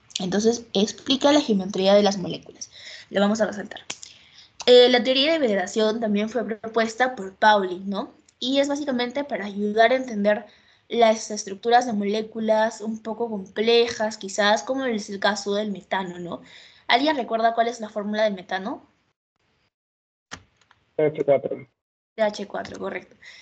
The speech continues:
Speaker 1: Entonces, en este tipo, bueno, en la hibridación, el metano, perdón, eh, el carbono va a formar cuatro enlaces covalentes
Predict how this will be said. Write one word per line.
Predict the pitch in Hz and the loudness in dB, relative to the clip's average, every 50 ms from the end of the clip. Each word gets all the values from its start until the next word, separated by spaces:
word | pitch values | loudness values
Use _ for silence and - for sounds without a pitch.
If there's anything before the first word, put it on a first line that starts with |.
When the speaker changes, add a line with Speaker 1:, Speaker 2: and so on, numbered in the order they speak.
| - - _ _ _ _ _ _ - | -20 -20 _ _ _ _ _ _ -2
Speaker 1:
Entonces, | 254 262 254 302 320 311 349 339 339 - | 0 4 6 6 6 6 4 2 2 0
en | 226 226 226 | 0 0 0
este | 233 - 269 254 | 0 0 -2 -2
tipo, | 262 262 240 - - 254 254 247 247 | -2 -2 -6 -2 4 6 6 6 6
bueno, | - 202 202 190 | 2 -2 -6 -4
en | 190 190 | -4 -4
la | 196 | -4
hibridación, | 196 190 202 196 208 - - 247 233 233 247 269 262 - _ _ - | -2 -2 -2 -2 -4 -2 0 0 0 0 0 -4 -8 -14 _ _ -6
el | 208 202 202 | -2 -2 0
metano, | 196 196 220 247 247 233 208 | 0 2 2 2 2 2 -2
perdón, | 196 185 185 180 196 262 - - | -4 -6 -6 -6 -8 -8 -8 -6
eh, | - 208 208 202 185 - | -6 -4 -2 -2 -2 -2
el | 214 214 | -4 -2
carbono | 208 220 214 214 214 240 254 247 254 262 | 0 0 0 2 4 4 4 4 2 2
va | 254 240 | 0 0
a | 247 | -2
formar | 247 220 214 208 208 214 214 - | -2 -4 -2 0 0 0 -2 -2
cuatro | - 208 202 214 220 | -4 -4 -2 -2 -4
enlaces | 220 202 196 202 202 196 | -6 -6 -6 -8 -10 -12
covalentes | - - 208 214 226 254 277 277 269 247 233 277 - - | -10 -2 2 2 4 4 4 2 0 0 -2 -4 -4 -6